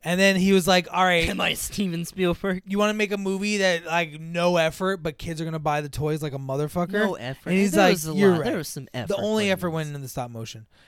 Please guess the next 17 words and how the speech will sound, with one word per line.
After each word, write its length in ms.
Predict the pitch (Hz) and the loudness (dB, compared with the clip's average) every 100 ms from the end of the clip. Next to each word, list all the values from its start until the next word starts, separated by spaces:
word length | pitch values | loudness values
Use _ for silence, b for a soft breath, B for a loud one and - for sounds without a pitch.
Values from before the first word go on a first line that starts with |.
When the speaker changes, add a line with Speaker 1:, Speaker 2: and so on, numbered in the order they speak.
| b | b
Speaker 1:
And 100 | 156 | -10
Speaker 2:
And 100 | 180 | -2
Speaker 1:
then 500 | 190 190 185 180 127 | 0 2 2 0 -4
Speaker 2:
the 60 | 123 | -8
animatronics. 640 | - 117 117 120 - - | -10 -10 -10 -14 -20 -8
Speaker 1:
Yes. 400 | 180 160 98 - - | -4 -4 -4 -16 -18
Speaker 2:
Puppet, 260 | 113 - - | -18 -18 -16
the 100 | - | -16
puppets. 680 | 110 117 110 123 - - - - _ _ _ _ - | -12 -10 -10 -12 -12 -18 -20 -20 _ _ _ _ -20
Speaker 1:
That's, 280 | 151 - - | -20 -20 -14
that's, 240 | 143 135 131 - | -12 -12 -16 -20
you, 320 | 143 143 151 | -18 -16 -16
that's 220 | 139 147 151 | -16 -14 -10
where 80 | |
you 80 | 151 | -8
got 180 | 139 110 | -8 -12
me. 140 | 110 | -18